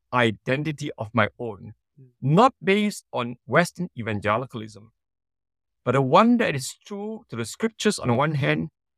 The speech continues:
Speaker 1: and also takes serious my culture on the other." And I think when Christians in the majority world can begin to develop strong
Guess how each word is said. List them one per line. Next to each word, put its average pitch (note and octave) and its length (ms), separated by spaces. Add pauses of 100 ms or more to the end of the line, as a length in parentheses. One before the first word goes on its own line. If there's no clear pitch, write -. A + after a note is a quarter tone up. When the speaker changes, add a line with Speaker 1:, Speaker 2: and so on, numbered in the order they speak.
Speaker 1:
and B2+ 200 (120)
also D#3+ 440
takes - 260
serious D3+ 420 (480)
my A#2+ 180
culture B2 480
on G#2+ 120
the G2+ 100
other." F#2+ 260 (960)
And C#3+ 160
I G#3+ 140
think B3+ 440 (920)
when C#3+ 420 (240)
Christians B3+ 800 (100)
in C3+ 120
the C3 80
majority B2+ 840
world B2 440 (560)
can C#3+ 160
begin E3 260
to A3+ 140 (120)
develop D3 520
strong A3 840